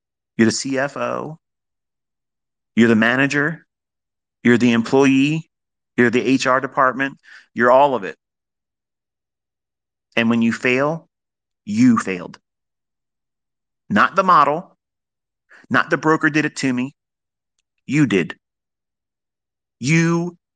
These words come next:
did. When I lost my accounts, it was every bit of my responsibility. At the time, I was looking for every possible way where I can justify it somebody else's fault.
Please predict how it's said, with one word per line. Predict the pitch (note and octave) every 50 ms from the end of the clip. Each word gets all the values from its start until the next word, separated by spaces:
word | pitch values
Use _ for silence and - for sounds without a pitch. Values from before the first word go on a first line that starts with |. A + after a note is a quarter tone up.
| _ _ _ _ _ _ _ _ _
did. | - A2 G2 D#2+ F2 - - _ _ _ _ _ _ _ _ _ _ _ _ _ _ _ _ _ _ _ _ _ _ _
When | - G#2 A2
I | B2 C3 C#3
lost | D3 D3+ D3+ D3+ -
my | D3+ D3+ D3+
accounts, | D3 - - D3+ D3+ D3 - - - - - - - - _ -
it | - A#2+
was | A2+ A2+ A#2 -
every | C3 C3+ C#3+ D3+ E3 C#3+ D3+ D#3+ E3 E3 D#3+ D#3
bit | C#3+ C#3 C#3 C3 A#2+
of | A#2 A2+
my | A#2 A2 A2
responsibility. | A2 A2+ - - G#2+ G#2+ G#2+ - - E2+ F#2+ G2+ G2 F2 D#2 F2 - _ _ _ _ _ _ _ _ _ -
At | A2+ A2+
the | A2 G2+
time, | - D3 C3+ C#3 C#3 C3 -
I | A2
was | A2 A2+
looking | B2 A#2+ A2+
for | G#2+ -
every | - B2+ A#2+ B2 C#3 D3 D3 C#3+ - _ _ _ -
possible | - B2+ B2+ B2+ - - C3 B2+ B2
way | A#2+ A#2+ A2 G2+ G#2 - - - - -
where | - -
I | -
can | - G#2+
justify | G#2 A#2+ G#2+ - A2 - G#2+ G#2
it | G2+ F#2
somebody | - - G#2 G2+ G2+
else's | F#2+ F#2 - F#2+ - -
fault. | - G2 F2+ -